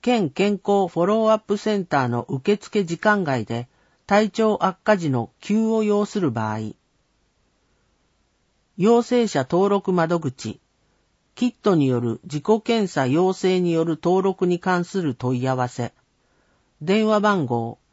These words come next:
零五零、五五三零の二九零一。午前九時から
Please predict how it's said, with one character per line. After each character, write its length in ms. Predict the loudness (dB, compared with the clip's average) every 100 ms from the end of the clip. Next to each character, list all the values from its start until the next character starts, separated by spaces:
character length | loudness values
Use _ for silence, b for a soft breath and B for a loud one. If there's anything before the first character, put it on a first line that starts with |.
| _ _ _
零 300 | -2 0 0
五 320 | 2 2 2
零、 340 | 2 -2 -4 -8 _ _ _ -6
五 280 | 0 2 2
五 240 | 2 2
三 340 | 0 -2 0 0
零 220 | 0 0
の 320 | -2 -4 -8 _ -6
二 300 | 0 0 -2
九 280 | 0 0 2
零 320 | 2 0 -2
一。 420 | -4 -8 -10 -12 _ _ _ _ _ _ 0
午 160 | 2
前 260 | 4 2 0
九 160 | -2
時 140 | -4 -4
か 120 | -4
ら 240 | -6 -6